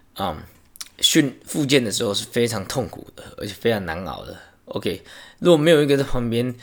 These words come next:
跟你聊天、给你鼓励，或者是在你，呃，不安、焦虑的时候，怕自己做这个会不会二度受伤的时候，一个人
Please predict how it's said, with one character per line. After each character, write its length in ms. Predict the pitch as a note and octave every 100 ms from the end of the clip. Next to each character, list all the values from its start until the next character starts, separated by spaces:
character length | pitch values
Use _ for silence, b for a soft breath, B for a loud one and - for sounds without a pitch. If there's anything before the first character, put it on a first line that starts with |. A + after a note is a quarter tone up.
| B B B B
跟 140 | - C3+
你 80 | B2
聊 240 | A#2+ A#2+
天、 320 | A#2+ A#2 A#2
给 100 | A2
你 120 | B2+
鼓 260 | A#2 G2+ F#2
励， 420 | G#2 A2 G2+ - -
或 120 | G#2+
者 80 | F#2
是 320 | - G#2 F#2+ - B B -
在 160 | A#2+ A2
你， 340 | G2 E2+ A#1+ - _
呃， 160 | D#2+
不 160 | F#2 C3
安、 400 | - A2 A2+ A2
焦 160 | A2+ A2+
虑 160 | A#2
的 60 | F#2+
时 120 | F#2+
候， 160 | G2+ -
怕 160 | - B2
自 200 | G#2 A#2+
己 80 | A2+
做 220 | F#2 G#2+
这 60 | G#2
个 40 |
会 80 | G#2
不 120 | G2+
会 40 | E2+
二 140 | G#2+
度 100 | G2
受 160 | F#2+ G2
伤 180 | G#2+ F#2
的 60 |
时 140 | G2 F#2+
候， 100 | F#2
一 120 | G#2+
个 100 | G2
人 140 | G2